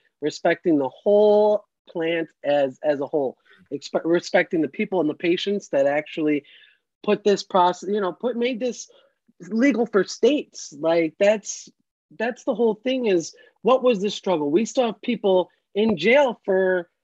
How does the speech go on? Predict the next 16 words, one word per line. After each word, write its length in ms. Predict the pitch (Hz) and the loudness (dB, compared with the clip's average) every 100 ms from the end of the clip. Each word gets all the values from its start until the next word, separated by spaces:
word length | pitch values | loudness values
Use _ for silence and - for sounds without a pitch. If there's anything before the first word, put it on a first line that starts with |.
| _ _ _ _ - | _ _ _ _ -6
the 180 | 156 214 | -2 -2
same 400 | - 262 277 269 | 0 0 2 -2
shit 340 | - - - | -2 -2 0
people 280 | 262 220 247 | -2 -4 -4
are 80 | 240 | -2
making 400 | 240 233 240 226 | -2 -2 -4 -2
millions 380 | 233 254 254 | -2 -4 -4
and 140 | 233 214 | -6 -2
billions 400 | 247 262 262 240 | -2 -2 -4 -4
of 120 | 226 | -2
dollars 500 | 233 262 320 330 202 | 0 0 0 -2 -2
off 260 | 190 170 190 | 0 0 -4
of. 140 | 160 | -8
It's 240 | 180 - | -8 -8
fucking 540 | - 175 180 180 247 233 | -4 0 0 0 -4 -2
nuts. 440 | 226 330 262 - | -2 -2 -4 -8